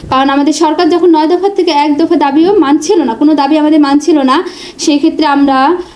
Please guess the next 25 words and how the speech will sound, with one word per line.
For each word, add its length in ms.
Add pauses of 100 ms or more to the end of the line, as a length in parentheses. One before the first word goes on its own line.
লং 200
মার্চ 180
to 120
ঢাকা 280
যেটা 320
বললাম, 420 (300)
তো 160
এক 260
দফা 180
দাবি 300
নিয়ে 260
আমরা 340 (180)
গণভবনে 500 (200)
ঘেরা 220
করি। 300
তখন 260
আমি 240
বাসার 360
থেকে 200
যে 240 (840)
বের 220
হয়েছিলাম 420
তো 80
বারোটার 400
দিকে, 280